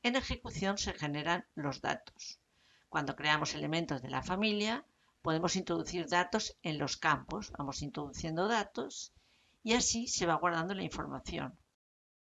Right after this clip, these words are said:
Vamos introduciendo datos en el formulario y se va guardando a nivel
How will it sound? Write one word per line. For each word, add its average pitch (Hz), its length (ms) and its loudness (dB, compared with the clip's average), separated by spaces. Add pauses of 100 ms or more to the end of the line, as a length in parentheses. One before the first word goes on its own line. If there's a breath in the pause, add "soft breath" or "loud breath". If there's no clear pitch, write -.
(500)
Vamos 151 300 2
introduciendo 156 560 -2
datos 180 380 4
en 135 80 -4
el 135 80 -6
formulario 220 760 2 (920)
y 240 200 4
se - 160 2
va 151 100 4
guardando 156 720 2 (480 soft breath)
a 156 140 2
nivel 151 420 -4